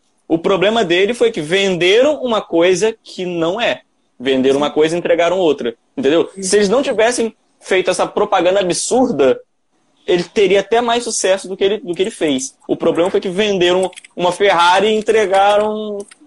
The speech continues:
Speaker 1: um Fordzinho, entendeu?
Speaker 2: Ó, deixa eu te dizer uma parada que é, é, a, as empresas esqueceram, né?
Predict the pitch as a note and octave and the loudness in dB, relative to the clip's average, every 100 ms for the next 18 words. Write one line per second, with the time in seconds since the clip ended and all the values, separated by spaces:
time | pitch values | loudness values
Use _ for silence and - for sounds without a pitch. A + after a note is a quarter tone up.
0 | - - A#3+ - F#3+ F#3+ - G3 G3 F#3 | -20 -16 -16 -10 -8 -6 -2 0 0 -2
1 | F#3 D#3+ C#3 C#3 G3 F3+ E3 F#3+ G#3 G3 | -4 -4 -2 2 2 0 -4 -8 -10 -10
2 | F3+ F#3+ F3 D#3 D#3 D3+ C3 - D3+ D3+ | -2 -2 -2 -4 -2 -2 -6 -14 -12 -10
3 | D3 C#3 C3 - B2+ B2+ A#2 B2 B2 A#2+ | -8 -8 -10 -10 -8 -8 -10 -12 -10 -12
4 | A#2 A#2 B2 - C#3 C#3+ D#3+ - E3+ E3+ | -16 -12 -12 -4 -2 -2 -8 -8 -8 -8
5 | E3 - E3+ D#3 - C#3 A#2+ A2+ _ - | -16 -8 -8 -6 -4 -6 -6 -16 _ -20